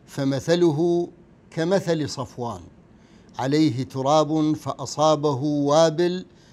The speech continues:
فتركه صلدا لا يقدرون على شيء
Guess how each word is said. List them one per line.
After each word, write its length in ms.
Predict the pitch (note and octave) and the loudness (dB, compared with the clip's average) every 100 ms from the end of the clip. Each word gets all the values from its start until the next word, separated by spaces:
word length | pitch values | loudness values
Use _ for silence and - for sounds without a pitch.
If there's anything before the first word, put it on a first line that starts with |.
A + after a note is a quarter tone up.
| _ | _
فتركه 1000 | - C3 C3 C3+ D3 D#3 C3+ D#3 D#3 D#3 E3 - | -8 -8 -4 -4 -2 -4 -4 -2 -2 -2 -6 -20
صلدا 500 | - - D3+ C#3+ D3 | -16 -4 -2 0 0
لا 280 | D3 D3 C#3+ | 0 2 2
يقدرون 580 | C#3+ C3+ B2+ C3 C3 B2+ | 2 -2 -4 -4 -2 -4
على 360 | A2 A#2+ B2 A#2 | -4 -4 -6 -6
شيء 420 | - D3+ C#3+ | -4 0 0